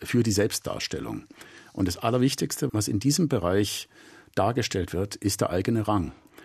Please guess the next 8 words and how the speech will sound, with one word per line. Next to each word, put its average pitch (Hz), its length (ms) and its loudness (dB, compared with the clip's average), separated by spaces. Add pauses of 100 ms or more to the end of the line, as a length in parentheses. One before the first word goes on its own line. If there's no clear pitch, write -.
(720)
Diesen 135 240 6
Rang 107 300 4
sprechen 120 420 2
horizontale 123 580 2
Leute 123 280 2
nicht 147 260 2
gern 90 240 2
aus. - 520 -2